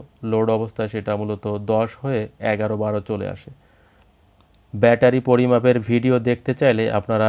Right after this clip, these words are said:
কমেন্ট করবেন, আমি আপনাদের ব্যাটারি পরিমাপ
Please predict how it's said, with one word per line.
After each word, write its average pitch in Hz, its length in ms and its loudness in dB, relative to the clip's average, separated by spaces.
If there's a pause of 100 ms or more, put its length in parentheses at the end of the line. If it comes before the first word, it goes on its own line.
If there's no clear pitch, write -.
(160)
কমেন্ট 120 340 2
করবেন, 117 380 0 (100)
আমি 113 260 -2
আপনাদের 110 440 0 (680)
ব্যাটারি 113 520 0 (240)
পরিমাপ 117 440 2